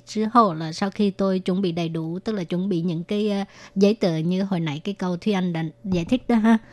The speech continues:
"再和你联络", "联络" là liên lạc,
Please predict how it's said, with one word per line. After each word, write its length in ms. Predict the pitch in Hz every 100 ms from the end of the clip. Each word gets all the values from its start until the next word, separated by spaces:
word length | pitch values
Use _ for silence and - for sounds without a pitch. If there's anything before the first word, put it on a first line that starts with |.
| - - - -
"再 240 | 294 262 -
和 140 | 202
你 180 | 196 208
联 340 | 170 175 180 220
络", 220 | 226 165 - _ - - - - -
"联 180 | 202 196
络" 240 | 233 247 214
là 160 | 180
liên 300 | 170 233 240
lạc, 200 | 220 175